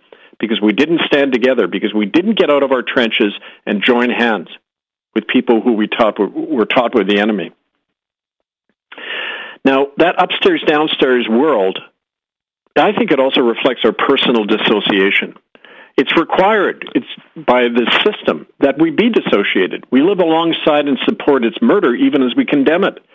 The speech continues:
We pay for it even while we protest against it. Revolutionary reversal means we get rid of all the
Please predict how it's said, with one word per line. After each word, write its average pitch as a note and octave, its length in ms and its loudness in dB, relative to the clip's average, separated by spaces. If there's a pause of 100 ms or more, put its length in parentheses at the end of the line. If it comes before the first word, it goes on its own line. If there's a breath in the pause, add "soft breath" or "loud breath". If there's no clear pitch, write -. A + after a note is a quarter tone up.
(200 soft breath)
We C#3+ 120 4
pay F#3+ 260 0 (140)
for A2 140 4
it G#2 80 0
even C3 260 0
while C3+ 180 2
we D3 140 0
protest F#3 520 0 (640 soft breath)
against F#2+ 380 -4
it. - 140 -8 (920 loud breath)
Revolutionary G3+ 640 2
reversal D3 380 0
means B2+ 380 0
we B2 80 2
get C3 180 2
rid C3 180 2
of A2+ 120 0
all D3 280 2
the D#3+ 120 0